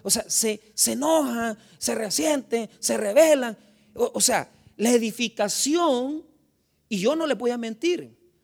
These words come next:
la edificación tiene que ser, hermano, a través de el diálogo. Y el destruir argumentos,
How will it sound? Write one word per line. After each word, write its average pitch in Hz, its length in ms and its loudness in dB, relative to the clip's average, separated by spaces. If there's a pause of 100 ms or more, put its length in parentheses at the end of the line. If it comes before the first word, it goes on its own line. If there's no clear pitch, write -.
(260)
la 226 180 4
edificación 226 960 -2
tiene 247 260 -6
que 214 120 -6
ser, 269 340 0
hermano, 254 480 -6
a 190 140 -8
través 202 360 -2
de 339 280 8 (400)
el 170 200 -2
diálogo. 175 800 -10 (1400)
Y 330 140 8 (200)
el 233 200 4
destruir 226 800 0
argumentos, 185 1000 -2